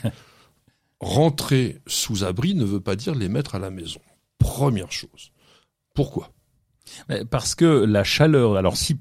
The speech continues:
Speaker 1: si tant est en plus que ta seule place est à côté de la cheminée, là on n'en parle <laughs> même pas, et donc il fait un peu trop chaud, il fait au moins vingt, voire vingt-cinq degrés dans certaines maisons, certains appartements, et donc là c'est vraiment trop chaud pour notre petite bestiole.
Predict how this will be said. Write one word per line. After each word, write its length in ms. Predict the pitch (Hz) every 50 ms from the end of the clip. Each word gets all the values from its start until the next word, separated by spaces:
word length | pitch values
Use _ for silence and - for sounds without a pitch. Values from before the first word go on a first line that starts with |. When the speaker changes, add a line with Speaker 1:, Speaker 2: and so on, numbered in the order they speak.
| - -
Speaker 1:
si 220 | - - 180 160
tant 220 | - 170 165 151 -
est 140 | 180 170
en 120 | 151 139 123
plus 280 | - 151 170 160 - -
que 80 | -
ta 120 | - 135 120
seule 260 | - - 160 151 139
place 320 | 139 - 156 156 143 - -
est 40 | 123
à 60 | 120
côté 240 | - 123 - 131 120
de 80 | 104
la 80 | 107 107
cheminée, 520 | - - 113 110 117 135 156 170 185 185 147
là 120 | 120 110
on 40 | 110
n'en 140 | 113 113 110
parle 360 | - 170 143 117 113 107 113
<laughs> 40 | -
même 320 | 135 135 147 151 156 123
pas, 380 | - - - 151 170 196 220 190 - - - - - -
et 140 | 110 117
donc 220 | 123 147 160 - -
il 60 | 117
fait 240 | - - 185 190 - -
un 120 | 135 131
peu 180 | 113 - 196 -
trop 180 | - - 175
chaud, 340 | 156 - - 226 214 196 156
il 80 | 120 117
fait 160 | - - 143
au 120 | 135 127 127
moins 220 | 135 143 139 131
vingt, 320 | 117 104 127 165 175 160 - _ -
voire 420 | 123 101 117 151 196 202 170 - 127
vingt-cinq 360 | 135 131 120 - - 135 123
degrés 300 | 120 120 107 110 120 120
dans 100 | 95 95
certaines 540 | 92 - 110 - _ - 107 104 101 92 95
maisons, 360 | 95 92 98 104 113 156 160 -
certains 340 | - 110 - - 107 98 101
appartements, 520 | 98 - 92 90 _ - 95 123 170 180 - - - - -
et 80 | 92 92
donc 160 | 107 95 -
là 100 | 143 131
c'est 140 | - - 110
vraiment 300 | 92 101 113 123 127 117
trop 160 | - 117 104
chaud 200 | - - 160 156
pour 160 | 135 - 104
notre 160 | 104 110 101 -
petite 280 | - 98 - 117 120
bestiole. 420 | 113 95 87 - - 90 69 69